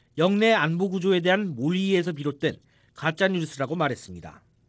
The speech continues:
미국은 한일 관계를 서열화하고 있지 않으며 일본은 평화헌법 등으로 군사력의 한계가 있기 때문에 영내 위협 대응에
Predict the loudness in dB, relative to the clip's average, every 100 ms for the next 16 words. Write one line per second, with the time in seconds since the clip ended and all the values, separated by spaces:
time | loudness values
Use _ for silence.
0 | _ _ -4 -2 0 0 -2 -4 -4 -2
1 | 2 2 2 2 0 -6 0 4 6 8
2 | 6 2 0 0 0 -2 -4 _ _ _
3 | -8 -2 0 2 0 -4 -6 0 2 2
4 | 0 0 0 2 2 2 0 -4 -2 0
5 | -2 -4 -6 -2 -2 -4 -4 -4 -4 -8
6 | -10 _ _ _ _ -2 2 6 6 6
7 | 4 2 2 2 2 -2